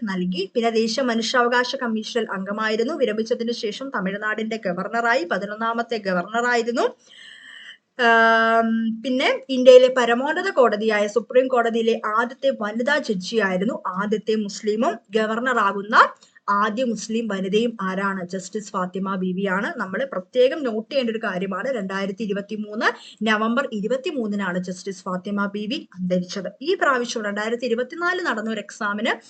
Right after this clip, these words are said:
സ്റ്റേറ്റ്മെന്റ് ആയിട്ട് അവർ കൊടുത്തിട്ടുണ്ടായിരുന്നു, ജസ്റ്റിസ് ഫാത്തിമ ബീവി എന്താണ് അന്തരിച്ചത്. അത് തെറ്റായിരുന്നു, അവർ കൊടുത്തിരിക്കുന്ന ഡേറ്റ് തെറ്റായിരുന്നു. അപ്പൊ ചോദിക്കുന്നുണ്ട്,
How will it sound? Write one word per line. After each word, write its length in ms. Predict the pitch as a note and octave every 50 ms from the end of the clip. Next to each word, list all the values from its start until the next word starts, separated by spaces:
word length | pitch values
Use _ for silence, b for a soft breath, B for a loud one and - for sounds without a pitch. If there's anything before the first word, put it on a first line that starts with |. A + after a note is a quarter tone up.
| B B B -
സ്റ്റേറ്റ്മെന്റ് 520 | - - D#4 D4 D4+ C#4 E4+ F4+ F#4 F4+ D4+
ആയിട്ട് 180 | A#3+ A3 A3
അവർ 140 | A3 A3 A#3+
കൊടുത്തിട്ടുണ്ടായിരുന്നു, 720 | A#3+ A#3+ F#3 F3+ F#3+ G3+ - A#3 G#3+ F#3 E3+ E3+ F#3 F#3+
ജസ്റ്റിസ് 320 | F#3 G3 - - A#3 A3 -
ഫാത്തിമ 400 | - G#3+ G3+ G3+ A3+ A3 A3+ A3
ബീവി 240 | A3 A3+ A#3 A3 A#3+
എന്താണ് 440 | A#3 G#3 G#3+ A3 A3 G#3+ A3+ A3 G#3+ -
അന്തരിച്ചത്. 560 | G3+ G3 G3+ G3+ G#3 A3 G#3 A#3 A3+ - G3 G3+
അത് 80 | A#3+
തെറ്റായിരുന്നു, 580 | B3+ - D4+ C#4+ - - F4 D#4 B3 G#3+ G3+ G3+
അവർ 100 | A3 -
കൊടുത്തിരിക്കുന്ന 500 | B3 B3+ A#3 A3+ - B3 B3 C4+ C#4 D4
ഡേറ്റ് 300 | C4 B3 A#3 A#3 - D4+ -
തെറ്റായിരുന്നു. 540 | C#4+ B3 B3 - - D4 C4 G#3 F#3 F3 E3+
അപ്പൊ 180 | - - - B3+
ചോദിക്കുന്നുണ്ട്, 840 | B3+ - C4+ A#3 A#3 A#3+ C4 - D#4 D#4 C#4+ B3 G#3 A3 E4 A4